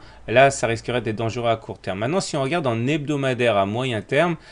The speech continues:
là, c'est, euh, bon, bah, il n'y a pas photo, c'est bien. Regardez, le nuage, il est bien en dessous. On est au-dessous, pardon, on est au-dessus de la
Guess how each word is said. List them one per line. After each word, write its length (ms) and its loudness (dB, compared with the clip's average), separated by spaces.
là, 160 4
c'est, 400 -2
euh, 340 0
bon, 240 -6
bah, 220 -4
il 60 -10
n'y 80 -6
a 20 -10
pas 140 -4
photo, 360 -6
c'est 180 -6
bien. 260 -6
Regardez, 420 -2
le 140 0
nuage, 340 -2
il 80 -6
est 60 -2
bien 180 -4
en 100 -2
dessous. 460 -4
On 140 0
est 60 2
au-dessous, 680 -2
pardon, 260 2
on 140 2
est 200 2
au-dessus 760 -2
de 360 2
la 300 2